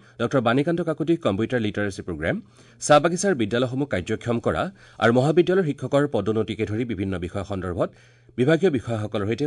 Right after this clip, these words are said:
মুখ্যমন্ত্ৰীয়ে আলোচনা কৰে। বিশ্ববৰেণ্য শিল্পী ডক্টৰ ভূপেন হাজৰিকাৰ নামেৰে ডিব্ৰুগড়ৰ মোহনবাৰী বিমানবন্দৰটো নামকৰণৰ দাবীত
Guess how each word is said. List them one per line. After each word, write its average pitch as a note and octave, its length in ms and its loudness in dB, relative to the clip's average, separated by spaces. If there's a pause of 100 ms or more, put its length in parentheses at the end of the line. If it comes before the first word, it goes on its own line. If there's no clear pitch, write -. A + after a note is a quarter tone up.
মুখ্যমন্ত্ৰীয়ে F#2+ 480 -4 (320)
আলোচনা E2+ 300 -6
কৰে। F#2 220 -4 (1500)
বিশ্ববৰেণ্য A3+ 540 6
শিল্পী F3 340 0
ডক্টৰ D3 240 4 (200)
ভূপেন C3+ 280 -2
হাজৰিকাৰ E3 380 0
নামেৰে A2+ 240 2 (120)
ডিব্ৰুগড়ৰ A2 520 0
মোহনবাৰী D#3 460 4
বিমানবন্দৰটো A2 600 0 (500)
নামকৰণৰ C#3+ 520 2
দাবীত F2 220 -4